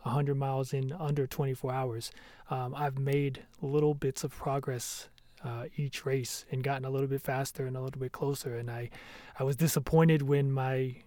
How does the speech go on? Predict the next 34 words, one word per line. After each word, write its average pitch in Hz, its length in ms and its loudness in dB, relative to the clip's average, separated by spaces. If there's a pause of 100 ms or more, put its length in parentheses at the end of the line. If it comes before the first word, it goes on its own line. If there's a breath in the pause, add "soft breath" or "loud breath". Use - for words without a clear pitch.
(340)
race 139 300 2
in 135 160 2
May 135 160 2
got 127 220 -4
canceled, 160 400 4
'cause 131 120 -4
I 123 80 -2
felt 135 220 -2
like 127 160 -6
that 131 180 0
was 131 160 -2
gonna 135 200 0
be 131 160 0
a 120 80 0
good 131 200 0
chance 131 360 -2
to - 100 -6
get 131 160 -2
really 135 400 0
close 143 300 -2
to 170 140 6
it. 180 100 4 (500 loud breath)
Uh, 135 220 -4
but 139 280 -2
I'm 139 160 -2
just - 420 -6 (360)
taking 147 320 2
it 143 140 0
one 143 180 2
day 139 120 6
at 139 80 2
a 131 40 0
time 147 400 0
and 127 180 -2